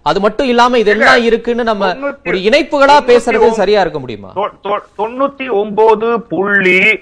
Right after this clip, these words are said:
Speaker 2: ஆறு சதவிகிதம் மக்கள்
Speaker 1: ம்.
Speaker 2: உங்களுக்கு டாக்ஸ் பே பண்றதுல, அதாவது அவர், இவர் சொன்ன மாதிரியே வந்து நீங்க டாக்ஸ் ரேட்டே எடுத்துக்கோ, மூ-, தொண்ணூத்தி ஏழு சதவிகிதம் மக்கள் டாக்ஸே பே பண்றது
Speaker 1: இல்ல
Speaker 2: இல்ல.
Speaker 1: சார், மறைமுக வரி
Speaker 2: ஆமா.
Speaker 1: இருக்குன்னு தானே திரு வெங்கடேஷ் ஆத்ரேயா
Speaker 2: இல்ல, இல்ல, இல்ல,
Speaker 1: குறிப்பிட்டாரு.
Speaker 2: டைரக்ட்,
Speaker 1: நேரடி வரி
Speaker 2: டைரக்ட்,
Speaker 1: வேற,
Speaker 2: டைரக்ட்,
Speaker 1: மறைமுகமா நம்ம எவ்வளவு வரி
Speaker 2: கரெக்ட்டுங்க,
Speaker 1: கொடுக்கிறோம்?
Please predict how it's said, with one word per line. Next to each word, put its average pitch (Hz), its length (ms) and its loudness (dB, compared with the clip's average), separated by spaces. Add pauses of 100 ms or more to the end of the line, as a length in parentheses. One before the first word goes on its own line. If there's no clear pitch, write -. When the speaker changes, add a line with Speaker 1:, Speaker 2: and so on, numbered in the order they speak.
Speaker 2:
ஆறு 180 600 4
சதவிகிதம் 185 680 0
மக்கள் 151 800 -4
Speaker 1:
ம். 127 200 -14
Speaker 2:
உங்களுக்கு 180 680 -6
டாக்ஸ் 170 480 0
பே 185 140 0
பண்றதுல, 175 760 -2
அதாவது 185 360 0
அவர், 165 500 0
இவர் 196 180 -6
சொன்ன 170 300 -2
மாதிரியே 160 400 -2
வந்து 151 200 -6
நீங்க 170 240 -6
டாக்ஸ் 196 320 0
ரேட்டே 190 40 -2
எடுத்துக்கோ, 165 560 -4
மூ-, 214 260 -8
தொண்ணூத்தி 233 440 -6
ஏழு 196 320 0
சதவிகிதம் 190 520 -2
மக்கள் 156 300 -2
டாக்ஸே 226 420 0
பே 180 120 0
பண்றது 127 360 -6
Speaker 1:
இல்ல 175 120 -2
Speaker 2:
இல்ல. 202 100 2
Speaker 1:
சார், 180 260 2
மறைமுக 247 460 4
வரி 214 160 6
Speaker 2:
ஆமா. 240 40 6
Speaker 1:
இருக்குன்னு 226 300 2
தானே 240 240 2
திரு 226 140 4
வெங்கடேஷ் 220 380 2
ஆத்ரேயா 208 220 0
Speaker 2:
இல்ல, 196 200 2
இல்ல, 294 120 4
இல்ல, - 120 4
Speaker 1:
குறிப்பிட்டாரு. 208 540 2
Speaker 2:
டைரக்ட், 214 160 0
Speaker 1:
நேரடி 269 380 2
வரி 233 200 2
Speaker 2:
டைரக்ட், - 20 2
Speaker 1:
வேற, 233 420 4
Speaker 2:
டைரக்ட், 220 180 -4
Speaker 1:
மறைமுகமா 262 540 2
நம்ம 254 160 0
எவ்வளவு 220 260 2
வரி 220 160 0
Speaker 2:
கரெக்ட்டுங்க, 208 40 -12
Speaker 1:
கொடுக்கிறோம்? 175 640 -4